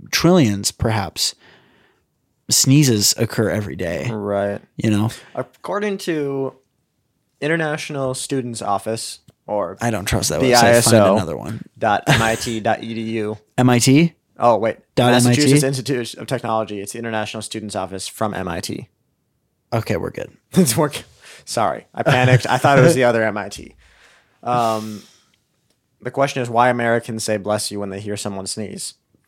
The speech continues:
Speaker 2: Apparently, the explanation, according to this, is when someone sneezes in the U S, more often than not,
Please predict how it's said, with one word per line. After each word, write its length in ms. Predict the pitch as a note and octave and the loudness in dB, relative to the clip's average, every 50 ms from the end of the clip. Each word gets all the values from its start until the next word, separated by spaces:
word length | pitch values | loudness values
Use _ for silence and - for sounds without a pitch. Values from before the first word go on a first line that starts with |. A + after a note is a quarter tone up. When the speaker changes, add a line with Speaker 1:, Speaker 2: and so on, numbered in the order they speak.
| _ _ _ _ _ _ _ _ | _ _ _ _ _ _ _ _
Speaker 2:
Apparently, 320 | - - C#3+ C#3 C3+ B2 A#2 | -8 -2 0 0 0 0 0
the 120 | G2 F2 | 0 -2
explanation, 640 | A#2 - - A#2+ C#3 D#3+ F#3 - A2+ G#2+ A2 B2+ D3+ _ | -2 -2 -2 -2 0 0 0 0 0 -2 -4 -4 -10 _
according 340 | - - A2+ A2+ A#2+ C#3 D3+ | -8 -2 -2 -2 -2 -2 -4
to 60 | D3+ | -4
this, 380 | B2+ G#2 G#2 B2+ - - - _ _ _ _ _ _ _ _ _ _ | -4 -4 -4 -6 -8 -12 -16 _ _ _ _ _ _ _ _ _ _
is 400 | - A#2+ A#2 A2+ A2+ A2 G2+ - - _ _ _ _ - | -8 -4 -2 -2 -2 -2 -4 -8 -14 _ _ _ _ -4
when 200 | - A#2+ B2 A#2 | 0 0 0 2
someone 260 | - D3 D#3+ D#3+ C#3+ | 0 2 2 2 0
sneezes 400 | - - D3 C#3+ B2+ B2+ A2 A2 | 0 0 -2 -2 -2 -4 -6 -6
in 160 | A#2 A2+ A2+ | -8 -8 -6
the 80 | A2 A2 | -6 -6
U 200 | A2+ A#2 A#2 A#2+ | -4 0 2 4
S, 360 | A#2 G#2 G#2+ A2+ - - - | 4 4 2 0 -6 -10 -10
more 300 | - G#2+ A2+ A#2 A#2+ B2 | -10 -6 -2 0 0 2
often 300 | A#2+ A#2+ A#2+ - B2 A#2 | 2 2 2 0 -2 -6
than 100 | A2+ A2 | -4 -4
not, 320 | A2 A2+ A2 A2 A2 - | -2 0 0 0 -2 -4